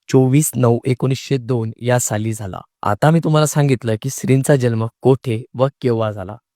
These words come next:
परंतु श्री संत रूपलाल महाराज यांच्या आईचे व त्यांच्या वडिलांचे नाव काय होते याचं उत्तर तुम्हाला अजूनही भेटलं नसेल.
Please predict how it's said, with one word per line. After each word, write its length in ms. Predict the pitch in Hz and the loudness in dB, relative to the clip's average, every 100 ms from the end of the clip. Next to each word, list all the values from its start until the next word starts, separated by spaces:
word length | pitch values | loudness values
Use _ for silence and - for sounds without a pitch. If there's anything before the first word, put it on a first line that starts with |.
| _ - | _ -6
परंतु 420 | 117 135 131 110 113 | 0 0 0 -4 -4
श्री 200 | - 120 | -4 -4
संत 300 | - 127 135 | 0 0 0
रूपलाल 340 | 123 - 123 | 0 0 0
महाराज 480 | 117 110 110 107 120 | 2 0 2 0 0
यांच्या 300 | 113 117 120 - | -2 0 0 0
आईचे 540 | 95 107 123 - 104 101 | -2 -2 -6 -8 -8 -4
व 100 | 110 | -4
त्यांच्या 340 | 117 113 127 | -2 -2 2
वडिलांचे 520 | 113 104 104 107 107 113 | 0 2 0 -2 -2 -2
नाव 220 | 101 104 - | -2 -2 0
काय 160 | 113 113 | 2 2
होते 320 | 98 - 98 - | -4 -10 -10 -2
याचं 300 | 110 104 127 | -2 2 0
उत्तर 240 | 117 113 | 0 -2
तुम्हाला 280 | 107 110 113 | 0 0 2
अजूनही 460 | - 117 117 117 110 | 4 2 0 -2 -4
भेटलं 300 | 101 101 95 | -8 -8 -8
नसेल. 240 | 95 - | -8 -10